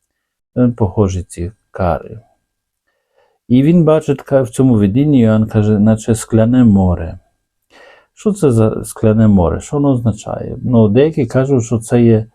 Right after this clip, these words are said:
нав'язує цей текст до такої посудини, великої посудини на воду, яка знаходилася в, в храмі Єрусалимському. Вона була велика. М, і,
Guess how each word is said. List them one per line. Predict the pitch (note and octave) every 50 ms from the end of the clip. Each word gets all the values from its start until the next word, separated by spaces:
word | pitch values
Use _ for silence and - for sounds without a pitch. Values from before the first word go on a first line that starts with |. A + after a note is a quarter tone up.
| _ _ _ _ _ _ _ _ _ _
нав'язує | - A2+ G#2 A#2 B2+ B2 A#2+ A#2 A#2 A2+
цей | - G#2+ G2
текст | G2+ - - G2+ G2 - - - - - - - -
до | F2+ F#2+ G#2 G#2 G#2 G2+ F#2+ F2+ F2+ -
такої | - G2+ F#2 - - G2+ G2+ F#2+ F#2 F2+ - _ _ _ _ _
посудини, | - A2+ - - - D#3 D3+ C3+ A2+ G#2+ G2 F#2+ G2 F#2+
великої | F#2 G#2 A2+ C3+ D#3+ D#3+ - A#2+ G#2+
посудини | G2 G#2 - G2 - - - D3+ C3+ B2 A2 G#2+ G#2 G#2
на | G2+ G#2 G2+
воду, | F#2+ F#2 F#2+ F#2 F2+ F2 G2 A2 C3+ E3+ F3 - _ _ _ _ _ _ _
яка | - A#2 A2+ - A2+
знаходилася | G#2 A2 A2+ A2+ A2 - - D#3+ D3+ D3+ C#3+ C3 A#2 - - B2 A2+ G#2
в, | G2 G2 G#2 G#2 G2+ G2+ G2+
в | G2 - -
храмі | - G#2 A2 A2+ A2 G#2 G2+
Єрусалимському. | G2 F#2+ F2 - - F#2+ F2+ F2+ F2+ F2 F2+ - _ - G2 G#2+ - D#3 E3 E3 - _ _ _ _ _ _ _ _ _
Вона | - C3 B2
була | B2+ A#2+
велика. | A2+ G#2+ G#2+ F#2+ E2+ F2 - - - G#2+ G2+ - D3 D3 _ _ _ _ _ -
М, | - - - A#2 - - - - _ -
і, | A2+ A#2+ A#2 A2 G#2+ F#2+ E2 D2+ D2